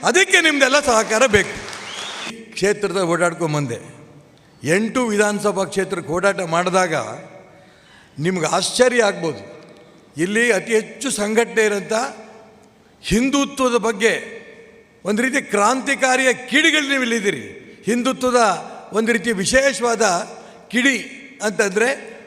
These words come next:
ಬೈಂದೂರು ಕ್ಷೇತ್ರ ಅನ್ನೋದು ಹೆಮ್ಮೆಯಿಂದ ನಾನು ಹೇಳ್ಕೊತೀನಿ. ಅದೇ ರೀತಿ ಶಿವಮೊಗ್ಗ ನಗರ ಇರ್ಬೋದು, ಗ್ರಾಮಾಂತರ ಇರ್ಬೋದು, ಅನೇಕ ಹಳ್ಳಿಗಳು, ಅನೇಕ ವಿಧಾನಸಭಾ ಕ್ಷೇತ್ರದಲ್ಲೂ ಕೂಡ ಹಿಂದುತ್ವದ ಬಗ್ಗೆ ಹೆಚ್ಚು ಒತ್ತು ಕೊಡ್ತಾ ಇದ್ದಾರೆ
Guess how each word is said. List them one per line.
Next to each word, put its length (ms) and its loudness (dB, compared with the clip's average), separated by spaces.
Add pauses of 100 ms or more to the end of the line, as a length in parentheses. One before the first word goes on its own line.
(160)
ಬೈಂದೂರು 420 0
ಕ್ಷೇತ್ರ 340 -2
ಅನ್ನೋದು 220 -2
ಹೆಮ್ಮೆಯಿಂದ 480 0
ನಾನು 200 0
ಹೇಳ್ಕೊತೀನಿ. 640 -4 (2000)
ಅದೇ 240 4
ರೀತಿ 240 0
ಶಿವಮೊಗ್ಗ 480 0
ನಗರ 240 2
ಇರ್ಬೋದು, 460 0 (720)
ಗ್ರಾಮಾಂತರ 680 0
ಇರ್ಬೋದು, 480 0 (440)
ಅನೇಕ 340 0
ಹಳ್ಳಿಗಳು, 720 -2
ಅನೇಕ 280 0
ವಿಧಾನಸಭಾ 540 -2
ಕ್ಷೇತ್ರದಲ್ಲೂ 580 -2
ಕೂಡ 180 0 (720)
ಹಿಂದುತ್ವದ 640 0
ಬಗ್ಗೆ 360 0 (540)
ಹೆಚ್ಚು 420 0
ಒತ್ತು 240 2
ಕೊಡ್ತಾ 320 0
ಇದ್ದಾರೆ 300 2